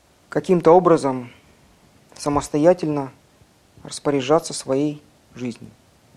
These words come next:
Вот представьте себе птенца в гнезде. Как он может распоряжаться своей жизнью? В рамках его возможностей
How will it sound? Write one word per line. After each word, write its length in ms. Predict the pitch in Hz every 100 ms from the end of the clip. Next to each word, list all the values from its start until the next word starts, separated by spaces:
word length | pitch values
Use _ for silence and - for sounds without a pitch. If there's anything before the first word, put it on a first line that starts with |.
| _ _ _ _ _ _
Вот 100 | -
представьте 460 | - 170 - 180 160
себе 440 | - 143 156 151 143 - - - - - - _ _ _ _ - _ _ _ _ _ _ _
птенца 360 | - 165 160 143
в 100 | 127
гнезде. 460 | 131 123 120 104 - _ _ _ _ _ _ _ _ _ _ _ _ _ _
Как 220 | - 190 165
он 80 |
может 220 | 151 135 143
распоряжаться 600 | - 143 135 135 123 117
своей 300 | - 131 117
жизнью? 340 | 123 113 107 - _ _ _ _ _ _ _ _ _ _ -
В 80 |
рамках 680 | 143 190 185 156 - - - -
его 240 | 147 147
возможностей 800 | 147 143 175 185 131 - -